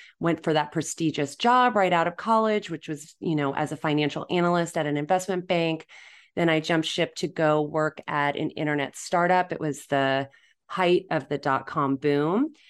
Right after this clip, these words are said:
And I was working at one in, uh, in San Francisco in the late nineties. And I think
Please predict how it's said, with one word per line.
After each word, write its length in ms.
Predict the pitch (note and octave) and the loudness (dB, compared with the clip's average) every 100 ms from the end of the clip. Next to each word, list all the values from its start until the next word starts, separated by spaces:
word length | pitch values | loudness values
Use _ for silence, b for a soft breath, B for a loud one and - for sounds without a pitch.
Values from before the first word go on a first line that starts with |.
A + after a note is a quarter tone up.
| b | b
And 120 | D3+ | -6
I 20 | C#3 | -4
was 160 | C#3 | -4
working 320 | C#3+ C#3+ D3+ | -4 -2 -2
at 140 | C#3 C#3+ | -2 -2
one 180 | C#3+ C#3 | -2 0
in, 220 | C3+ C3+ | 0 0
uh, 240 | C3+ C3 | -2 -4
in 120 | - D#3+ | -6 -4
San 160 | D3+ | -2
Francisco 760 | C#3+ - F3 - E3 D3 F3+ A#3+ B B B | -2 -4 -6 -2 0 2 2 -2 B B B
in 120 | D#3+ | 0
the 100 | D#3 | 2
late 260 | C#3+ D3+ D#3+ | 2 0 0
nineties. 720 | D#3 D#3 F#3+ D#3+ C#3 C#3 C#3 b b - | 0 0 0 0 -2 -4 -6 b b -6
And 140 | A#3 | 0
I 100 | B3+ | 2
think 340 | C4 C4 F4+ | 2 2 0